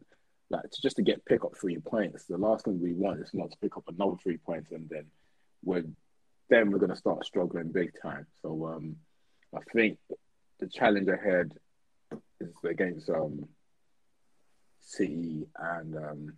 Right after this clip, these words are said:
Atlanta, and see how he gets on with that, 'cause those are the two games before international. So we'll see how he gets on, man. But yeah, and it's a shame because, as you said, Ade, I just don't see where, um, Sancho's gonna fit in that,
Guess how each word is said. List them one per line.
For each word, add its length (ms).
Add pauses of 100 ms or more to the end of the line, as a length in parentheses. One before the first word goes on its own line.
(340)
Atlanta, 460
and 180
see 180
how 200
he 60
gets 280
on 140
with 160
that, 240 (160)
'cause 160 (160)
those 180
are 60
the 80
two 200
games 240
before 520 (100)
international. 680 (760)
So 80
we'll 120
see 160
how 100
he 100
gets 260
on, 180
man. 180 (420)
But 100
yeah, 340
and 100
it's 120
a 60
shame 400
because, 520
as 140
you 100
said, 240
Ade, 360 (460)
I 140
just 180
don't 260
see 180
where, 460 (1500)
um, 440 (360)
Sancho's 380
gonna 220
fit 260
in 160
that, 180